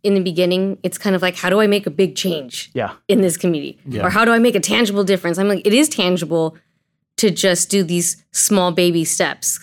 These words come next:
Speaker 1: because if, sometimes you don't know what to say, and you don't have to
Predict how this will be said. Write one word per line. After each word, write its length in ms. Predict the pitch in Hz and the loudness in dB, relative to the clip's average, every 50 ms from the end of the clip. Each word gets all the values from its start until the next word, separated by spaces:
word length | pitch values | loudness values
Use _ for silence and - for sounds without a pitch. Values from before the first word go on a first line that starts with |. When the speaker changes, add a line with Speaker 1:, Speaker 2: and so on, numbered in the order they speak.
| - - | -6 -4
Speaker 1:
because 280 | 202 190 - 214 180 | -4 -2 0 0 -2
if, 160 | 175 175 - - - | -2 -4 -6 -8 -4
sometimes 340 | - - 233 240 262 254 226 226 | -2 0 2 4 2 2 4 4
you 80 | 240 | 4
don't 180 | 240 285 320 233 | 4 4 4 4
know 80 | 196 180 | 2 2
what 180 | 160 160 - | 0 -2 -4
to 100 | - 160 | -4 -4
say, 320 | 151 - 156 139 - - _ _ _ _ _ _ _ _ _ - | -4 -4 -4 -6 -8 -12 _ _ _ _ _ _ _ _ _ 0
and 140 | 196 196 | 2 2
you 80 | 185 202 | 4 4
don't 200 | 214 208 - - | 2 0 0 -4
have 260 | - 220 202 196 202 202 | -4 -2 0 -2 -2 -2
to 180 | - 175 151 | -4 -6 -4